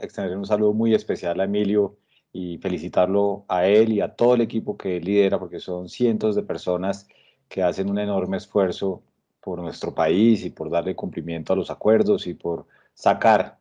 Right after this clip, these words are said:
de, de ese olvido histórico que ha tenido la ruralidad en esas, en esos sitios específicos de nuestro país. Y también, por supuesto, un saludo muy especial a los demás panelistas. Mire, yo frente a la pregunta le diría lo siguiente.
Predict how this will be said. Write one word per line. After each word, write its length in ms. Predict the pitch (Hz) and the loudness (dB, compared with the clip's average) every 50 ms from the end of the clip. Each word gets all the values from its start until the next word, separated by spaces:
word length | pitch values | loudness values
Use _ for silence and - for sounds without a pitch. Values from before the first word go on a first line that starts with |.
| _ _ | _ _
de, 440 | 120 101 92 90 87 87 85 85 | -8 -6 -4 -4 -4 -4 -4 -6
de 140 | - 90 90 | -4 -2 -2
ese 160 | 87 - 101 | -2 0 0
olvido 580 | 101 95 87 87 104 101 101 101 101 98 95 95 | 0 0 0 0 0 0 2 2 2 2 2 0
histórico 760 | - 82 - - - - 107 101 95 95 98 - 90 - _ _ _ _ _ _ _ - | -2 -6 -12 -10 -2 2 2 2 2 0 -2 -4 -8 -8 _ _ _ _ _ _ _ -2
que 80 | - | -2
ha 80 | - - | -2 -2
tenido 320 | - 87 92 95 95 98 | -2 -4 -2 0 -2 2
la 100 | 92 95 | 2 0
ruralidad 720 | 85 80 80 80 76 76 78 80 82 85 90 92 95 - - - | 0 0 -4 -4 -4 -4 -4 -2 0 0 2 0 0 -2 -4 -6
en 140 | 98 87 87 | -6 -6 -6
esas, 440 | 82 85 92 90 - - - _ _ _ _ _ _ _ _ _ _ - | -6 -6 -8 -8 -8 -10 -20 _ _ _ _ _ _ _ _ _ _ -10
en 140 | - 98 92 | -8 -8 -6
esos 200 | 82 - 101 92 | -6 -6 -4 -4
sitios 280 | 98 101 98 104 95 | -2 0 0 2 2
específicos 500 | 95 87 - - 85 76 76 90 87 98 | 0 0 -2 -6 -8 -8 -6 -6 -4 -4
de 100 | 82 87 | -4 -4
nuestro 280 | 82 78 - - 82 76 | -6 -8 -10 -10 -10 -6
país. 360 | - 78 73 73 69 - - | -4 -4 -4 -4 -6 -10 -12
Y 40 | - | -6
también, 260 | - 85 90 90 85 | -6 -4 -4 -4 -2
por 140 | - 98 98 | -2 -2 -2
supuesto, 280 | 90 - 90 80 - 95 | -2 -2 -4 -4 -4 -6
un 60 | 85 | -4
saludo 220 | 92 87 92 90 | -2 -2 -2 0
muy 80 | 95 98 | -2 -4
especial 340 | - - 82 73 78 80 87 | -4 -6 -8 -4 -2 0 2
a 60 | 90 | 2
los 160 | 92 90 78 | 2 2 0
demás 240 | 78 76 76 - - | -2 -6 -6 -8 -4
panelistas. 640 | 85 85 80 71 71 71 - - - - - - _ _ _ _ - - - - - - _ _ _ - | -6 -4 -4 -6 -8 -10 -12 -16 -20 -20 -20 -20 _ _ _ _ -20 -20 -20 -20 -20 -20 _ _ _ 2
Mire, 340 | 135 123 123 120 120 - _ _ | 6 6 6 6 2 -4 _ _
yo 400 | - 131 117 127 135 139 147 143 - | -10 -2 2 6 6 6 6 4 2
frente 180 | - 151 143 120 | 0 0 2 4
a 60 | 127 | 4
la 80 | 120 104 | 2 2
pregunta 420 | - 104 87 98 101 98 117 120 | 2 -2 -4 -4 -4 0 0 2
le 80 | 117 110 | 2 2
diría 180 | 92 82 87 | 0 -2 -6
lo 120 | 90 98 98 | -6 -6 -8
siguiente. 520 | 92 82 78 80 78 76 _ - 85 - | -8 -10 -16 -16 -18 -18 _ -16 -16 -16